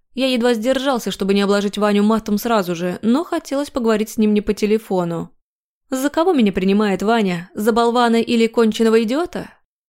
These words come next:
Ярость и злость клокотали внутри, но при виде девушки, настороженно поглядывавшей в мою сторону, градус моего кипения значительно уменьшился.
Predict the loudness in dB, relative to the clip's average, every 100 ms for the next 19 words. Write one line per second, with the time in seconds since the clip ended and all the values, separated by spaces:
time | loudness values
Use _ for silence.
0 | -4 0 0 0 -4 -2 0 2 2 0
1 | -4 -2 0 0 2 0 2 2 2 0
2 | 0 -2 -4 -2 0 0 0 -2 -2 -2
3 | -4 -4 -2 0 -2 0 2 2 0 0
4 | 0 0 0 0 -2 -2 0 0 -2 -4
5 | -4 -2 0 -2 -2 0 0 0 0 2
6 | 0 -2 -4 0 2 2 0 -4 -2 -4
7 | 0 0 0 2 2 4 2 -2 -8 -8
8 | -8 -8